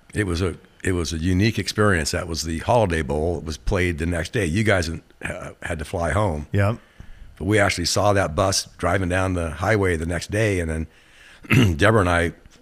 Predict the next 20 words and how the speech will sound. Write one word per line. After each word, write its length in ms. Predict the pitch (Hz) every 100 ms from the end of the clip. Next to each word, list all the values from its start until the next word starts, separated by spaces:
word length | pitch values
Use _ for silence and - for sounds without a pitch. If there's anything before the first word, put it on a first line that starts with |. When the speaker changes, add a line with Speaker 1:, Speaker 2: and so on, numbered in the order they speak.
| -
Speaker 1:
walked 320 | - 92 82
up 160 | 110 113
to 120 | 98
it 60 | 90
in 120 | 87
the 100 | 80
stadium 400 | 71 101 101 92
parking 360 | 78 92 107 87
lot 200 | 85 87
and 80 | 80
got 160 | 90
on 140 | 92 95
board 260 | 90 101
there. 300 | 92 110 101 - _ _ -
Speaker 2:
Isn't 120 | 113
that 200 | 113 90
great? 220 | 90 92
Speaker 1:
It 80 | 76
was 100 | 76
great. 300 | 78 71